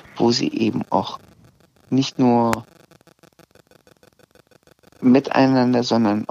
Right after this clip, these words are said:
miteinander sich austauschen, sondern auch vielleicht gemeinsam Dinge entwickeln. Das war, das war, äh, als ich, äh, das mit, also ich bin da,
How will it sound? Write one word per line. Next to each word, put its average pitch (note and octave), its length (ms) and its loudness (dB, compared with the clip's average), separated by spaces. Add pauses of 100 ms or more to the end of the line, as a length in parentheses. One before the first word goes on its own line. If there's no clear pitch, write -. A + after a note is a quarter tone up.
(160)
miteinander B2 640 0
sich B2 380 -6
austauschen, A#2+ 540 -2
sondern G#2+ 360 -4
auch - 160 -10
vielleicht - 420 -2 (300)
gemeinsam A2+ 1080 2
Dinge A2 320 -2
entwickeln. - 580 -8 (600)
Das A2+ 240 -2
war, C3+ 320 4 (480)
das - 200 -6
war, B2 380 2 (300)
äh, - 260 -18
als F#2 800 -2
ich, - 360 -10
äh, A#2 200 -2
das - 180 -4
mit, B2 300 0
also - 500 0
ich - 200 -10
bin A#2 180 2
da, G#2 140 2